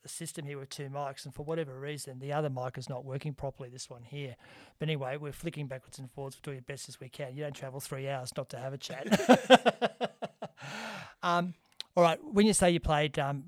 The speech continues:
pretty, pretty football to a fairly high level, what was your position in, and sort of, you know, what sort of, um, things did you do to perform so well? What were some of the things that made you a reasonable athlete, all those around you a good athlete?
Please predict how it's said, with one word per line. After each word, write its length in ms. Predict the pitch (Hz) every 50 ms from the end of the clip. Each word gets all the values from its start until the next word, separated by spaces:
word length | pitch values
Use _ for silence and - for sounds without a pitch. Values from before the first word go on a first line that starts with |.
| - -
pretty, 180 | - 160 156 147 151 190 -
pretty 180 | - 160 147 139
football 400 | - - 160 156 - 151 143 143
to 80 | 139 135
a 80 | 131
fairly 240 | - - 151 143 143
high 180 | 131 131 135 135
level, 440 | 139 143 143 131 135 139 156 208
what 160 | 196 180 175 170
was 160 | 165 156 -
your 100 | 156 143
position 460 | - - 123 - 151 143 - - 147
in, 160 | 139 135 131 135
and 260 | 131 127 127 139 151
sort 220 | - - 147 135
of, 140 | 131 127 -
you 80 | 147 135
know, 80 | 139
what 180 | 131 151 143 -
sort 180 | - 156 135
of, 200 | 127 127 - - - -
um, 340 | 147 131 131 127 127 127 - _ _ _ - - _ _ 392 392 381 320 311 349 330 262 -
things 180 | - 180 160 147
did 120 | - 139
you 60 | 139
do 260 | 127 - 156 147 139 127
to 100 | - -
perform 520 | - 131 - - 156 143 131 123 127 160
so 240 | - - 156 131 131
well? 300 | 127 139 135 120 117 120
What 140 | 139 - -
were 60 | 147
some 180 | - 143 127
of 80 | 131 123
the 180 | 131 120 120 - _ _
things 260 | - 147 135 131 127 -
that 100 | 123 131
made 180 | 127 127 120
you 120 | 127 123 120
a 100 | 139 139
reasonable 400 | 135 135 131 - - - 123 123
athlete, 320 | 123 - - 135 123 123
all 120 | 131 123
those 200 | 127 120 120 -
around 320 | 123 127 123 127 123 123 -
you 80 | 123
a 40 | 123
good 160 | - 131 120
athlete? 360 | 120 - - - - 123 127